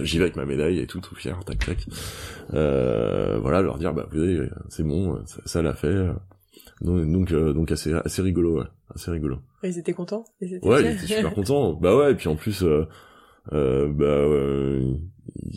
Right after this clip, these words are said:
Speaker 1: ils ont, ils ont un peu partici-, enfin, ils ont participé
Speaker 2: Oui.
Speaker 1: au truc.
Speaker 2: Ouais,
Speaker 1: Enfin,
Speaker 2: c'était un peu leur médaille
Speaker 1: ouais,
Speaker 2: aussi,
Speaker 1: bah
Speaker 2: euh.
Speaker 1: ouais, clairement, ouais. Non, non, c'est, c'est chouette, c'est chouette. Et, euh, et donc, euh, ouais, je, avec la médaille autour du cou, euh, pour la dernière semaine de,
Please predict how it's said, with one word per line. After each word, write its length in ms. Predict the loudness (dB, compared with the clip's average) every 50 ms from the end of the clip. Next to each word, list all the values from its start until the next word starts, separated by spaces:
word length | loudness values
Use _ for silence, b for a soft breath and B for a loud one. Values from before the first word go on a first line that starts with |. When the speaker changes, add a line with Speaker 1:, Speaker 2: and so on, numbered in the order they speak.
| -12 -4 -2
Speaker 1:
ils 260 | 0 0 0 0 0
ont, 260 | 2 2 2 2 2
ils 160 | 0 2 2
ont 40 | 2
un 60 | 2
peu 140 | 2 0 -2
partici-, 400 | -4 -6 -10 -12 -12 -12 -12 -10
enfin, 160 | -4 -2 0 2
ils 220 | 2 0 0 -2
ont 80 | -2 -2
participé 580 | -2 -2 -2 -4 -4 -6 -4 -4 -4 0 0
Speaker 2:
Oui. 80 | 0 0
Speaker 1:
au 40 | 0
truc. 340 | -2 -2 -4 -4 -4 -2 -2
Speaker 2:
Ouais, 80 | 0
Speaker 1:
Enfin, 200 | 2 2 2 2 2
Speaker 2:
c'était 140 | 2 2 0
un 60 | 0
peu 240 | 4 4 6 6 8
leur 180 | 6 6 4 4
médaille 240 | 4 4 6 6
Speaker 1:
ouais, 200 | 6 6 6 6
Speaker 2:
aussi, 160 | 4 4 6 6
Speaker 1:
bah 60 | 8 8 8 8
Speaker 2:
euh. 60 | 8 6
Speaker 1:
ouais, 120 | 4 2
clairement, 360 | 0 0 0 0 0 -2 0 0
ouais. 100 | 0 0 0 -2
Non, 120 | -4 -6 -6
non, 100 | -8 -8
c'est, 240 | -4 -2 0 0 0
c'est 160 | 0 -2 -4
chouette, 300 | -2 0 -2 -2 -2 -6 -14
c'est 160 | -6 -4 -4 -2
chouette. 280 | -2 -2 -2 -2 -2 0
Et, 80 | 2
euh, 280 | 2 4 4 4 2 0 -2 B B B B B B B B B B B -2
et 140 | 0 2
donc, 240 | 2 2 0 2 2
euh, 20 | 2
ouais, 200 | 2 2 2 0
je, 560 | 0 0 0 0 2 2 2 0 0 -2 -4 -8 -8 -10 -8 -8 -8 -8 -10 -12 -12 _
avec 120 | -6 -4
la 80 | -2 0
médaille 200 | 2 2 4 2
autour 220 | 2 0 0 -2
du 120 | -2 -2 -2
cou, 240 | 0 0 2 2 2
euh, 100 | 2 0
pour 200 | 0 0 2 2
la 100 | 4 4
dernière 500 | 2 2 2 2 2 2 2 0 0 -2 -2
semaine 360 | -4 -2 -2 0 0 0 0
de, 260 | 0 0 -2 -2 -4